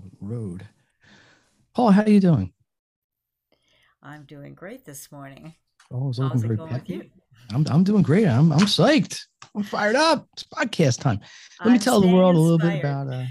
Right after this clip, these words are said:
Speaker 1: there you go. Feel it. You got, the energy is coming through the microphones here. Uh, let me tell people a little bit about Paula, but what her goal here is, and listen, everyone can tap in to a creative genius that they have.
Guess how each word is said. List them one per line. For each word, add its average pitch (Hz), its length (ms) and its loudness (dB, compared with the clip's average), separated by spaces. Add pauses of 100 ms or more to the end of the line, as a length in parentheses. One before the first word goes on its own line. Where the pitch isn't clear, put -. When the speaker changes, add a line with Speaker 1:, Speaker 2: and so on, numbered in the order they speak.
(240)
Speaker 1:
there 156 140 0
you 247 140 2
go. 101 240 -2 (160)
Feel 180 220 0
it. 110 100 -4
You 127 100 -4
got, 139 180 0
the 135 360 -2
energy 170 320 0
is 113 80 -2
coming 170 300 -2
through 147 240 -6
the 127 80 -6
microphones 120 680 -6
here. 98 160 -8 (680)
Uh, 151 280 2
let 202 100 6
me 220 60 6
tell 214 160 0
people 175 240 2
a 160 40 4
little 160 200 2
bit 151 160 0
about 135 240 -4
Paula, 127 340 -2
but 127 200 -6
what 156 160 -4 (100)
her 170 240 2
goal 143 300 0
here 104 180 -2
is, 90 220 -14 (360)
and 117 120 0
listen, 110 360 0 (480)
everyone 147 580 2 (560)
can 110 200 -6
tap 139 420 -4 (140)
in 104 300 -4 (400)
to 120 120 -4
a 110 40 -2
creative 113 360 -4
genius 101 400 -2
that 107 120 -6
they - 80 -6
have. - 200 -10